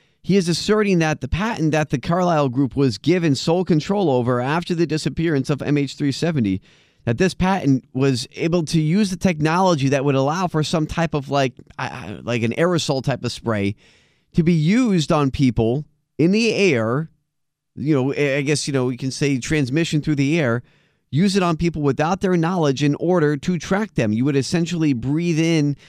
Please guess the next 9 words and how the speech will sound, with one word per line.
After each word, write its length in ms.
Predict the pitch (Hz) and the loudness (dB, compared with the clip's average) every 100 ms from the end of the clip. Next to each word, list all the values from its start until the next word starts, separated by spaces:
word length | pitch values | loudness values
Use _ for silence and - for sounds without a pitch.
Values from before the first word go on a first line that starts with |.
| - _ - | -20 _ 0
these 240 | 143 135 | 2 4
little 220 | 151 165 | 2 2
particles 600 | 131 - 175 165 143 135 | 0 -2 0 0 0 0
that 100 | 139 | 2
were 80 | 139 | 0
actually 800 | 135 139 147 - 156 143 139 123 _ _ _ | 0 -2 -2 -2 0 2 2 -2 _ _ _
tiny 360 | - 156 151 135 | 0 2 2 2
trackers. 760 | - 175 180 - 107 98 - - | 0 -2 -2 -2 -4 -4 -10 -12
So 320 | - 185 151 | -4 0 0